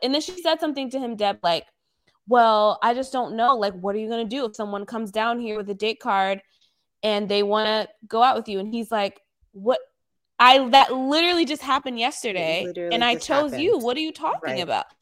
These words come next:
Speaker 1: Like, I'm just like, "Kate, just break up with him. Just be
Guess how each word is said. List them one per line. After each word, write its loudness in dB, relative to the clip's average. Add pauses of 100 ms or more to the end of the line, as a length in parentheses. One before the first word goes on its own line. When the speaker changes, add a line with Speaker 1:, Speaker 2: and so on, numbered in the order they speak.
(160)
Speaker 1:
Like, 0
I'm 4
just -8
like, -2 (320)
"Kate, -6 (500)
just -2 (140)
break -2 (140)
up 0
with -4
him. -4
Just -4
be 0